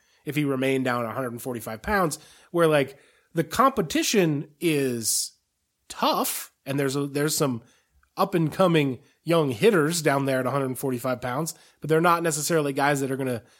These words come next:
uh, score you big pay-per-view points or, or, uh, lead to that windfall that I was talking about earlier.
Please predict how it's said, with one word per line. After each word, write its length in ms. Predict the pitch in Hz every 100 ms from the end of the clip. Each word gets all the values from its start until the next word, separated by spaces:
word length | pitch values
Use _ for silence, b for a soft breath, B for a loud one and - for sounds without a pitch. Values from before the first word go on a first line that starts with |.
| b b
uh, 280 | 135 127 110
score 380 | - - 165 156
you 100 | 147
big 240 | 143 131
pay-per-view 460 | 131 202 185 127 123
points 360 | 135 131 147
or, 100 | 123
or, 400 | 120 135 131 117 _ b b b 131
uh, 320 | 127 117 113
lead 380 | 113 147 196 156
to 80 | 156
that 200 | 131 131
windfall 520 | 139 131 - 120 151
that 100 | 139
I 80 | 117
was 120 | 117
talking 280 | 123 120 127
about 220 | 120 113
earlier. 460 | 117 123 135 165